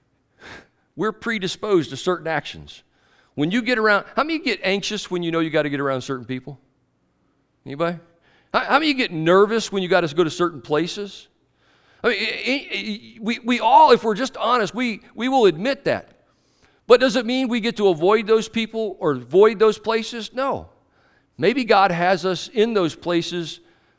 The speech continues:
for a purpose. And he's gonna use us for his glory. And so, uh, pressure doesn't reveal you, uh, pressure doesn't test you, it just simply reveals you. I, I, I'll share this with you.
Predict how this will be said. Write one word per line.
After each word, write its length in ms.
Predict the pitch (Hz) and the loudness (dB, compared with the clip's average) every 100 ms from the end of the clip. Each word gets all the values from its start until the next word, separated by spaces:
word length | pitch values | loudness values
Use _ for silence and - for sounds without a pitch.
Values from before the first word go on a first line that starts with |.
| _ _ _ _ | _ _ _ _
for 160 | - 151 | -6 -4
a 60 | 135 | -4
purpose. 720 | - 175 - - - - - _ _ _ _ _ _ _ _ _ _ | -4 -8 -8 -18 -18 -20 -20 _ _ _ _ _ _ _ _ _ _
And 120 | - 117 | -12 -6
he's 160 | 170 | -2
gonna 160 | 196 180 | 0 0
use 400 | 143 226 254 131 | 0 -2 -2 -2
us 120 | 135 | -6
for 160 | - 143 | -4 -4
his 200 | 147 131 | -4 -6
glory. 400 | - 233 190 113 - - | -4 -2 0 -2 -10 -10
And 260 | 214 208 190 | -4 -2 0
so, 280 | 220 196 - - | 6 6 4 -2
uh, 180 | 180 170 | 0 2
pressure 420 | - 269 269 262 | 4 4 4 -4
doesn't 560 | 151 143 262 240 262 220 | -2 4 4 4 -4 -4
reveal 600 | 214 190 151 214 220 208 | -4 -4 -4 -2 0 -2
you, 280 | 143 143 175 | -4 -8 0
uh, 100 | 190 | 0
pressure 360 | - 254 262 233 | 2 2 2 -4
doesn't 500 | 156 214 226 214 - | 0 0 2 -2 -4
test 320 | 220 220 - | -2 -2 -2
you, 140 | 156 160 | -4 -4
it 60 | |
just 220 | 156 185 | -2 -4
simply 300 | 196 196 180 | -2 -4 -4
reveals 500 | 160 151 147 202 175 | -4 -6 -4 -2 -2
you. 120 | 110 104 - - | -4 -10 -12 -4
I, 40 | |
I, 480 | 196 - - - - - | -4 -2 -4 -4 -12 -8
I'll 120 | 185 | -6
share 220 | - 214 | 0 2
this 160 | 202 - | 2 0
with 140 | 147 | -4
you. 100 | 104 | -8